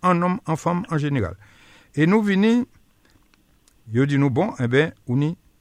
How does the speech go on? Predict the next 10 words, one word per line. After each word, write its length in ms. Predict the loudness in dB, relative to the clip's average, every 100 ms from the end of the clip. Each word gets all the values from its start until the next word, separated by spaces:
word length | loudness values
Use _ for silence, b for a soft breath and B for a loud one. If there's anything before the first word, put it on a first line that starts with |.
| _ _ _ -2
deux 420 | 6 8 8 4 -14 _ _ _ _ _ _ _ _ _ -6
moun, 380 | -2 0 -2 -8 _ _ _ -12
en 100 | -2
la 140 | 0 0
liste 260 | 0 -4
de 80 | -6
cinq 320 | -2 -4 -4
moun, 180 | -2 0
ou 120 | 0
un 140 | -2